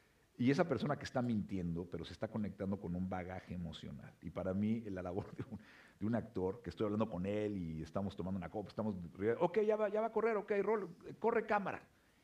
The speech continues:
Y de pronto, ah, sus ojos cambian, su piel, su, su,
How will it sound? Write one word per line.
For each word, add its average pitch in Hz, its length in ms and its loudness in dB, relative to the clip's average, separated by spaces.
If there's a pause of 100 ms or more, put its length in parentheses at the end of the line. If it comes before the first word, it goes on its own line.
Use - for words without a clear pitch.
(300)
Y 98 100 2
de 92 120 2
pronto, 117 480 0
ah, - 180 -6 (300)
sus - 380 -4
ojos 135 380 -2
cambian, 98 680 -2
su - 440 -10
piel, 107 560 0
su, 92 280 -8 (340)
su, 87 300 -12